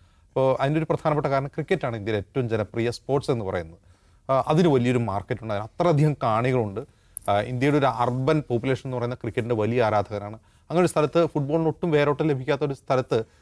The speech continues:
നമ്മൾ കളിക്കുമെന്ന് പ്രധാനമന്ത്രി പറയുന്ന ഒരു, ഒരു, ഒരു, ആ, എന്താണ് പറയുക, വരാൻ പോകുന്ന ഭാവിയിൽ നടക്കുമെന്നുള്ള അർത്ഥത്തിലാണ്. അങ്ങനെ ചെയ്യണമെങ്കിൽ ഇപ്പോഴത്തെ തുടങ്ങണം. കാരണം മറ്റ് രാജ്യങ്ങളിലൊക്കെ ഇപ്പോൾ പ്രധാനപ്പെട്ട football ക്ലബ്ബുകളൊക്കെ ചെറുപ്പത്തിലെ കുട്ടികൾ train ചെയ്യിപ്പിച്ച് കൊണ്ടുവരികയാണ്. അത്തരം training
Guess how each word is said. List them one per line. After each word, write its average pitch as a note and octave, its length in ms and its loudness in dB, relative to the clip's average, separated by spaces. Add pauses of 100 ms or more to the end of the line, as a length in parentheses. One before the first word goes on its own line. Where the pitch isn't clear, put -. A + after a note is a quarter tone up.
(220)
നമ്മൾ C3 220 2 (100)
കളിക്കുമെന്ന് C#3+ 520 0
പ്രധാനമന്ത്രി C#3+ 500 0
പറയുന്ന D3+ 280 -2
ഒരു, E3 300 -4
ഒരു, D#3 140 2
ഒരു, D#3 320 2 (480)
ആ, A2+ 300 2 (180)
എന്താണ് A#2+ 220 0
പറയുക, A2 200 2
വരാൻ C3+ 320 2
പോകുന്ന D3 300 2 (140)
ഭാവിയിൽ C#3 340 2 (100)
നടക്കുമെന്നുള്ള C#3+ 580 0
അർത്ഥത്തിലാണ്. A2 380 -2 (160)
അങ്ങനെ D3 180 0
ചെയ്യണമെങ്കിൽ E3+ 480 0 (360)
ഇപ്പോഴത്തെ F3 600 4
തുടങ്ങണം. G2 300 -2
കാരണം B2+ 220 -2
മറ്റ് B2+ 240 -2
രാജ്യങ്ങളിലൊക്കെ B2+ 540 0
ഇപ്പോൾ G#2+ 220 -8 (340)
പ്രധാനപ്പെട്ട C3 400 0
football C#3 320 0
ക്ലബ്ബുകളൊക്കെ C3 480 -2
ചെറുപ്പത്തിലെ D#3 600 -2
കുട്ടികൾ C3+ 260 -2
train C3 300 -2
ചെയ്യിപ്പിച്ച് B2+ 260 -2
കൊണ്ടുവരികയാണ്. G#2+ 320 -2 (280)
അത്തരം C3+ 180 0
training C3 340 2